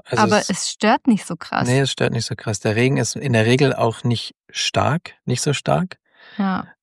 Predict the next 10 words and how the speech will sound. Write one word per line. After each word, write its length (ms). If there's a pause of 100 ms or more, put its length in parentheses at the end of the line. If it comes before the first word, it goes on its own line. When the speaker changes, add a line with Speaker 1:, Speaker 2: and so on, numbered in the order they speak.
Speaker 1:
Ähm, 420
es 140
ist 200
oft 340
so 100
ein 80
bisschen 320
so 160
Sprühregen. 1200 (720)
Speaker 2:
Da 160